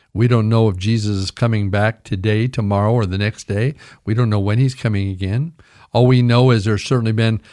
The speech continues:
a lot of interesting things going on, of course, with the covid nineteen and the pandemic that has not only taken out the United States, but taken out the world, and it's, and things have changed drastically all over, and we've had to use a lot of precautions, and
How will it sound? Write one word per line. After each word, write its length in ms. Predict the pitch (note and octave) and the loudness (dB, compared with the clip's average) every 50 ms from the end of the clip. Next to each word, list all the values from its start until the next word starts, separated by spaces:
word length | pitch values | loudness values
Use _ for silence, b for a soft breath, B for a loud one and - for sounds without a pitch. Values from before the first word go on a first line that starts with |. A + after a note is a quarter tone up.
| B B B B - | B B B B -4
a 80 | G#2+ | -2
lot 240 | G#2+ A2+ A#2 A#2 A2+ | 0 2 2 2 2
of 100 | A#2+ A#2+ | 2 0
interesting 600 | C3+ C3+ B2+ A#2+ A#2 A#2 G#2 - - A#2 A2 G2+ | 0 0 2 2 2 0 0 -2 -2 -4 -4 -2
things 340 | - B2+ A#2+ A#2+ A#2 A2 G#2 | -2 -2 0 0 -2 -4 -4
going 320 | - A#2+ A#2 A#2 A2+ A2 | -2 0 0 0 0 0
on, 240 | G#2+ A2 A#2 C3 C3+ | 0 2 2 2 0
of 100 | A#2 - | -2 -2
course, 280 | - A#2 A2 G#2 - - | -2 -2 -2 -2 -2 -4
with 160 | G2+ - - | -6 -4 -4
the 100 | - - | -8 -6
covid 360 | - A#2+ A2 G2+ G2+ G#2+ G2 | -2 -2 -2 0 -2 -2 -2
nineteen 760 | G2+ G#2+ G#2 G#2 G#2+ - - - - A#2 G#2+ A2 A#2 B2+ C3 B2+ B B B B B B B | -2 -2 -2 -2 -4 -6 -8 -6 -6 -4 -2 0 0 0 -2 -4 B B B B B B B
and 380 | - G#2+ G2+ G2 G2+ G2+ G2 F#2+ | -4 -2 -2 0 -2 -2 -2 -2
the 320 | G2+ F#2+ F#2+ G2 F#2+ F2+ b b b b b b b _ | -2 -2 -2 -4 -4 -6 b b b b b b b _
pandemic 560 | - A#2 A2 A2+ A2 G#2+ A#2 A2+ A#2+ B2 B2 | -2 0 0 0 0 0 0 2 0 0 -2
that 160 | - A#2 G#2 G#2 | -2 -2 -2 -2
has 280 | G#2 G2+ - - - - _ - | -2 -4 -6 -8 -14 -16 _ -4
not 280 | C#3 B2+ B2 A#2+ B2 | 0 2 2 2 2
only 280 | B2 A#2+ A#2+ A2+ G#2+ G2+ | 2 0 0 0 -2 -2
taken 340 | - B2+ A2+ G2 G#2+ G#2+ A2 | -2 -2 -2 -2 -2 -2 0
out 300 | A2 A2 A2+ A2+ - - | 0 0 0 -2 -4 -4
the 80 | G#2+ | -4
United 560 | G2+ G2+ G2+ G2+ G#2 A2+ A2 A2+ G#2 G2+ F#2 | -2 -2 -2 -2 -2 0 0 -2 -2 -4 -6
States, 320 | - - A2+ A2 C3+ C#3+ - | -4 -4 -2 -2 -2 -4 -6
but 160 | - G2 - | -8 -6 -4
taken 220 | - A2 F#2+ A2 | -4 -4 -2 -2
out 200 | G#2+ G2+ G2+ F#2+ | -2 -2 -4 -4
the 80 | - G#2+ | -6 -6
world, 540 | G2 F#2+ F#2+ G2+ G#2 G2+ G2+ A2 C3+ C3+ A#2+ | -4 -4 -2 -2 0 0 2 0 0 0 -2
and 120 | G2 F#2 | -2 -4
it's, 240 | F#2 F#2+ - - - b b b b b b b b _ _ | -4 -6 -8 -12 -18 b b b b b b b b _ _
and 380 | G2 G2 F#2+ F#2 F#2+ F2+ - | -6 -4 -4 -4 -6 -6 -4
things 280 | - A2 A2 A2 G#2 - | -2 -2 -2 -2 -2 -4
have 140 | G#2 F#2+ - | -4 -6 -6
changed 440 | - - A#2 G#2+ G#2+ G2+ F#2+ F#2+ | -6 -4 -2 -2 -2 -4 -4 -8
drastically 720 | - - G#2 G#2 G#2+ A2 - - - A#2 - - B2+ B2 A#2+ | -6 -4 -2 0 0 -2 -2 -4 -8 -8 -6 -4 -4 -2 -2
all 240 | A2 G2+ G#2 G2 G2 | -2 -2 -2 0 0
over, 340 | G#2 A2+ A#2+ B2 D3+ F3 F3 b b b b b b _ | 0 0 0 -2 -4 -6 -8 b b b b b b _
and 80 | F#2 F#2+ | -8 -8
we've 120 | F#2+ E2 | -4 -2
had 160 | A2+ G#2+ G#2 | -2 -2 -2
to 60 | G2 | -2
use 240 | G2+ G2+ G#2 G2 - | -2 -2 -4 -4 -4
a 60 | G2+ | -4
lot 180 | G#2 G#2 G2+ F#2+ | -2 -2 -2 -2
of 60 | F2 | -4
precautions, 880 | - F#2+ F2 - - A2+ A2 A2+ A#2+ - - - C#3+ D#3 F3 E3 - - | -6 -8 -8 -4 -4 -2 0 0 -2 -2 -4 -6 -6 -6 -6 -8 -8 -8
and 260 | G2 F#2 F2+ F#2 | -8 -8 -8 -10